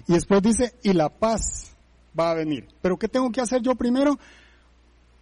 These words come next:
Orar y ponerlo en las manos de Dios.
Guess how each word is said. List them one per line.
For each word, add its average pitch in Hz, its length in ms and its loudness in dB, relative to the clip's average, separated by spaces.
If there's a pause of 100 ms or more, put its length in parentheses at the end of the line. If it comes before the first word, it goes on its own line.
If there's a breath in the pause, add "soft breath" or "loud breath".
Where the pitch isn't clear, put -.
(180)
Orar 156 440 2 (1600)
y 190 80 0
ponerlo 170 540 0
en 151 80 -4
las 120 140 -10
manos 131 300 -10
de 123 120 -14
Dios. 120 300 -16